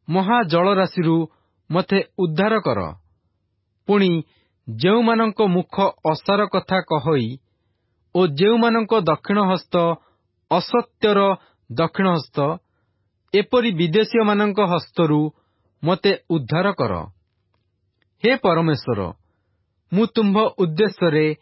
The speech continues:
ନୂତନ ଗୀତ ଗାନ କରିବି। ଦଶ ତାର ଯନ୍ତ୍ରରେ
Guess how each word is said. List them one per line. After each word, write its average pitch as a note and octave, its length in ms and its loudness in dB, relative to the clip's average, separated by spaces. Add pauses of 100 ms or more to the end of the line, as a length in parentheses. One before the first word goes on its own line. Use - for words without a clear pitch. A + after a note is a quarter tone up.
(440)
ନୂତନ G#3 380 0 (120)
ଗୀତ E3+ 220 -4 (100)
ଗାନ D3 240 0 (120)
କରିବି। G#2+ 360 -4 (1000)
ଦଶ F#3 300 -2 (180)
ତାର A3 180 2 (560)
ଯନ୍ତ୍ରରେ D#3+ 720 0